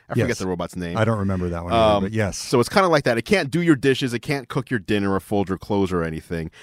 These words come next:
Speaker 1: But what it can do is, uh, you can interact with it.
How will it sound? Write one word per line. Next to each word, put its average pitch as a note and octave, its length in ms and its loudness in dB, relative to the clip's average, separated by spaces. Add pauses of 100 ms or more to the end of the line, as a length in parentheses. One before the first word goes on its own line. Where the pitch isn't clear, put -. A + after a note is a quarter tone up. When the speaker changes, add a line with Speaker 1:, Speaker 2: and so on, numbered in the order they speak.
(160)
Speaker 1:
But D#3 340 6
what B2 180 4
it A#2+ 100 -2
can F3 400 -2
do G#2 400 0 (300)
is, G2+ 280 -4
uh, G2+ 60 0
you G2+ 140 -2
can B2 100 -2
interact A#2+ 460 0
with A2 100 2
it. A2+ 160 0